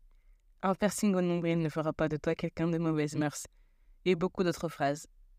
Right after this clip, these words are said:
J'avoue, j'ai beaucoup rigolé en lisant celui-là. Et le dernier,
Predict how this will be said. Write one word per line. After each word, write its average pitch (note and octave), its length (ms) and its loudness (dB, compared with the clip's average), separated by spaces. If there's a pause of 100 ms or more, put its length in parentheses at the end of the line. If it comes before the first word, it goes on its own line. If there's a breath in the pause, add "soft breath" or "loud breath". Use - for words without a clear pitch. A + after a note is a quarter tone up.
(120)
J'avoue, F3 240 4
j'ai F3+ 120 2
beaucoup F3 300 -2
rigolé F3 400 2
en E3 40 -4
lisant E3 300 -2
celui-là. D#3 460 -2 (1000)
Et F#3+ 100 4
le A#3 100 8
dernier, F#3+ 400 4